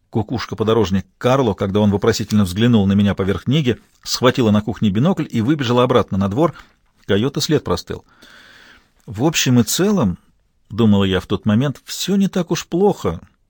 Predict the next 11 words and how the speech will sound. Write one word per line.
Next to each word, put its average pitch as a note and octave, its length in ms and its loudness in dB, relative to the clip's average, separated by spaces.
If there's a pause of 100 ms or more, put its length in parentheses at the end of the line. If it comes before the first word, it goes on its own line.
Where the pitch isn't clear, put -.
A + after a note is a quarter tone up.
(460)
если A#2+ 240 -2
только B2+ 300 0
не C3+ 80 4
брать B2+ 260 4
во F#2 140 -2
внимание G#2 440 2
мой G#2 140 4
страх C#3 480 -2
при G#2 160 -2
виде G2+ 200 -2
животного, G#2 580 -2